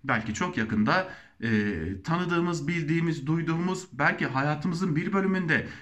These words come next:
yolumuzun keşiş-, kesiştiği, belki bir bölümünde bizlere yardımcı olan derneklerin bir kısmı artık olmayacak. S T K'lar buna itiraz ediyorlar. Lakin bu itirazlar şu an itibariyle iktidar tarafından pek de dikkate alınmıyor.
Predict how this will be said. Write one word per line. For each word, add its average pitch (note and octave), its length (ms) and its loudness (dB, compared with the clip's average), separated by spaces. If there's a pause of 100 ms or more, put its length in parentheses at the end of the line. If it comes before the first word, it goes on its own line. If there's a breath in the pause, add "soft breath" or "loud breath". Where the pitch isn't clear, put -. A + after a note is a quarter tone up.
(100)
yolumuzun C#3 480 2
keşiş-, E3 420 -4
kesiştiği, E3+ 600 -2
belki D#3 300 2
bir F#3+ 160 2
bölümünde E3 380 2
bizlere C#3+ 440 2 (280 loud breath)
yardımcı D3 480 4
olan B2 360 4
derneklerin C3 800 4 (180)
bir F3+ 360 6
kısmı F3+ 560 2
artık - 520 -2
olmayacak. C#3+ 680 2 (160 loud breath)
S F#3+ 180 0
T A#2 140 0
K'lar F#2 280 -2
buna C3 160 4
itiraz D3+ 380 0
ediyorlar. G#2+ 540 0 (220)
Lakin D3+ 600 0 (140)
bu D3+ 180 0
itirazlar C#3 560 -2 (200 loud breath)
şu - 160 0
an E3+ 80 4
itibariyle G#2 640 0 (260 loud breath)
iktidar D3+ 460 0
tarafından B2+ 560 2
pek G3 240 0
de A#2+ 300 -2
dikkate A#2 600 -2
alınmıyor. A2+ 440 2